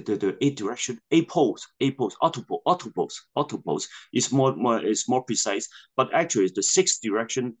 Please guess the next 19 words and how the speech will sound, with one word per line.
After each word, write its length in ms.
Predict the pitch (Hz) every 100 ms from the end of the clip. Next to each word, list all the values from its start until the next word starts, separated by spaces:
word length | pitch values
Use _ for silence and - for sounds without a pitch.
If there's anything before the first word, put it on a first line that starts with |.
| _ -
uh, 60 |
uh, 200 | 107 107 104
basically 360 | 143 139 - 185
the 140 | - -
eight 160 | 156
direction 380 | 131 113 123 120
is 160 | 104 -
not 160 | 110 107 _ -
really 320 | 117 131 127
like 200 | 110 110
an 80 | 98
eight 180 | 107 120
direction. 400 | 101 85 90 - - -
With 160 | 123 117
the 140 | 123 -
eight 160 | 147
direction 360 | 107 127 123 117
is 160 | 95 -
like, 160 | 95